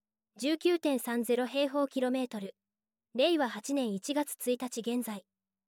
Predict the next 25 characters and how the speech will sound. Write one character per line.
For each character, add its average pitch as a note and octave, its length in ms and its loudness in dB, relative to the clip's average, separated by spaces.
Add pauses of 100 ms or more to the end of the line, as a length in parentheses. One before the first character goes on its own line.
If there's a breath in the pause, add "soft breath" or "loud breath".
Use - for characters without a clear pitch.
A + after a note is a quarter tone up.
(120)
広 E4 240 2
報、 C4+ 200 0
こ - 160 -4
の C4+ 120 2
花 D#4+ 240 0
が C4 120 -2
届 A3+ 240 -2
か D#4 80 0
な D4 100 0
い A#3 80 0
場 G3+ 180 -4
合 A3+ 160 -2
は G#3 120 -4
委 F#3+ 80 -6
託 D4 260 -2
業 F4 160 2
者 C4+ 180 -2
へ G3 60 -2
ご F#3+ 140 -8
連 A3+ 180 -2
絡 B3+ 120 -2
く - 180 -6
だ A#3+ 80 -4
さ A#3 160 -8
い。 G#3 80 -14